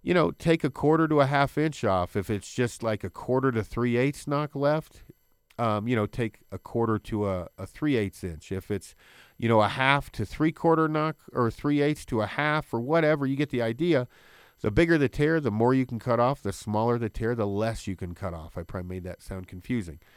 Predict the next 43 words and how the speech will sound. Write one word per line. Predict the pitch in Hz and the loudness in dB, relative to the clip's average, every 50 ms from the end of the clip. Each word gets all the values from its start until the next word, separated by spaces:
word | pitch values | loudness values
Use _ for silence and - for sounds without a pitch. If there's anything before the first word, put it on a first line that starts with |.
| - - _ - | -20 -20 _ -20
So | - - 139 139 135 131 127 117 - _ _ _ _ _ _ _ _ _ | -2 2 4 6 6 6 4 2 -2 _ _ _ _ _ _ _ _ _
I | - 107 113 127 | 0 2 2 2
tore | 135 - - 139 139 151 151 131 113 | 2 0 2 4 4 4 4 2 2
half | 117 117 113 131 135 - | 0 0 0 0 0 0
inch | 139 131 131 - - - | -2 -2 -2 -2 -4 -2
nock | 127 123 131 135 - - | 0 0 0 0 -2 -2
left, | 113 113 117 131 143 139 - - - - - _ _ _ | 0 0 2 2 0 -2 -6 -10 -14 -16 -16 _ _ _
or | - 101 101 | -6 -4 -4
whatever | 92 90 98 104 113 123 131 123 127 127 | -2 -2 0 0 2 2 0 2 2 0
it | 123 120 | 2 2
is, | 123 135 127 | 0 0 0
an | 123 101 | -2 -2
inch | 104 117 120 - - | -2 -4 -4 -4 -4
nock | 120 120 120 - - | -4 -2 -2 -4 -2
left. | 107 110 117 127 131 - - - - _ _ _ _ _ _ _ _ _ | 0 2 2 2 0 -4 -10 -20 -20 _ _ _ _ _ _ _ _ _
Um, | - 110 110 107 - | 0 0 0 0 0
I'm | - 110 | 0 0
gonna | 113 123 123 | 2 2 2
take | - - - 113 117 120 - | 0 0 -2 -2 -2 -2 -4
some | - - 110 107 113 117 117 | -8 -6 -4 -4 -4 -4 -6
length | - - 98 104 110 123 123 - - 117 | -10 -10 -8 -4 -4 -4 -4 -6 -8 -8
off | 107 110 117 120 - - | -4 -4 -4 -4 -4 -6
the | - 110 104 87 | -6 -8 -6 -6
arrow | 98 107 104 104 104 | -6 -4 -2 -2 -4
to | - - - 95 | -4 -6 -10 -10
stiffen | 85 - - - - 101 - - 104 92 90 | -10 -10 -10 -6 -6 -6 -6 -6 -8 -8 -8
the | 90 90 - - - | -8 -10 -10 -10 -4
arrow | 110 117 110 101 90 80 | 0 0 2 2 2 0
up. | 76 76 65 - - - - - _ | -4 -8 -12 -16 -18 -18 -18 -18 _
Now, | - 117 147 156 156 139 123 - - - _ _ _ _ _ | -6 -2 0 2 2 0 -2 -4 -10 -20 _ _ _ _ _
if | - - 139 135 - - | -4 -4 -4 -4 0 0
it's | 220 208 - - - - | 0 0 0 -4 -8 -6
an | - 139 135 | -2 0 0
insane | 131 123 110 - - - - - 185 190 208 226 220 196 | 0 0 -2 -4 -8 -8 -2 0 2 2 4 2 2 0
amount | 156 123 117 113 104 95 92 | 0 0 0 0 0 0 -2
of | 92 87 90 | -4 -4 -6
nock | 90 87 87 85 - - | -6 -6 -6 -8 -8 -8
left, | 90 90 87 82 90 104 - - - - _ _ _ _ _ _ | -8 -8 -8 -8 -10 -12 -12 -16 -20 -20 _ _ _ _ _ _
and | - 120 127 135 131 120 | -6 -2 -2 -2 -2 -2
you | 131 143 156 151 | 0 0 0 0
should | - - - - - - 165 175 180 160 139 | -2 -6 -8 -8 0 2 4 4 4 2 0
be | 139 143 143 | -2 -2 -2
shooting | 135 - - - - 123 120 117 117 113 113 107 107 110 | -2 -4 -8 -4 -2 -2 0 0 0 -2 -4 -4 -8 -10